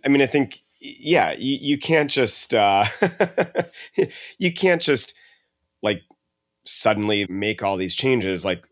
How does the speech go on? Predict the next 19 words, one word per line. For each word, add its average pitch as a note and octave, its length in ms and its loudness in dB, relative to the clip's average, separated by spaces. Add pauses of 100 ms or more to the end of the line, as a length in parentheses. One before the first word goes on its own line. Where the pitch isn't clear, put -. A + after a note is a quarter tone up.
(100)
there's G2+ 240 -6
no G2+ 140 2
consequences, - 1000 -6
right? - 340 -6 (460)
But A2+ 480 2 (300)
I A2 80 4
think - 480 0 (320)
the G#2+ 680 -2 (140)
bigger B2 280 4
insight G2 500 0
here F2+ 440 -4
is F#2+ 320 -4
that F#2 420 -2 (520)
we G#2 200 -6
still D3+ 280 4
have C#3+ 120 4
to B2 100 0
make A2+ 220 2
decisions G2+ 720 -2